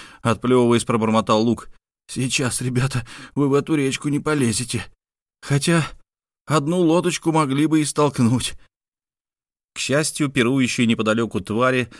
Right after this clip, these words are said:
такой мелкой добычей, которой почувствовал себя Лук, не заинтересовались. Но плыть было и в самом деле тяжело.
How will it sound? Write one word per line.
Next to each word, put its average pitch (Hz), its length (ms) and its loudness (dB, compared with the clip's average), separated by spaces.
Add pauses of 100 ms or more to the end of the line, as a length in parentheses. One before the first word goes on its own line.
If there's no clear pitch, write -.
(160)
такой 151 280 0
мелкой 131 340 2
добычей, 101 540 -2
которой 82 520 -8 (200)
почувствовал 92 560 -6
себя 95 260 -6
Лук, 117 320 -6 (260)
не 131 200 0
заинтересовались. 113 960 -6 (600)
Но 127 160 2
плыть 143 300 0
было 127 480 0
и 117 60 -2
в 107 60 -8
самом 127 300 0
деле 117 240 0
тяжело. 87 420 -8